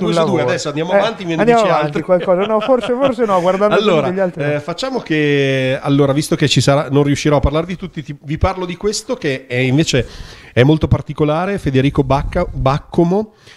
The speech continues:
Speaker 1: eh, anche lui pubblicato da Mondadori, e Che cosa c'è da ridere? Questa è una storia affascinantissima, anche lui sarà nostro ospite sulla pagina di Pesaro Città che Legge alla fine di marzo.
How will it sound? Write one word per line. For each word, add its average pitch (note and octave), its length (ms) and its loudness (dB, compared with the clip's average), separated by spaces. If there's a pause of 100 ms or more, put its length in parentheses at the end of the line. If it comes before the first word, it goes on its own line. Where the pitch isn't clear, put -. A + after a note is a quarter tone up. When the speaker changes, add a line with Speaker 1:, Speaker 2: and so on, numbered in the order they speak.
(180)
Speaker 1:
eh, B2 300 0
anche D#3 240 0
lui D3 160 4
pubblicato C3+ 480 -2
da C3 140 2
Mondadori, E3+ 760 2
e C3+ 300 -2 (260)
Che D#3+ 200 0
cosa E3+ 400 0
c'è C3 180 -6
da B2 120 -2
ridere? G2 440 -4 (240)
Questa - 200 -6
è C#3+ 40 -4
una B2+ 80 -6
storia B2+ 240 0
affascinantissima, B2+ 880 -2
anche B2 200 2
lui B2+ 100 4
sarà G#2 240 -4
nostro A2 380 -2
ospite G#2+ 500 0 (260)
sulla A#2+ 280 2
pagina A2+ 680 0 (240)
di A2+ 200 2
Pesaro A#2 320 0
Città - 240 -8
che - 100 -6
Legge A#2+ 460 0
alla A#2 180 -2
fine G#2+ 240 -4
di G2 120 -4
marzo. G#2 520 0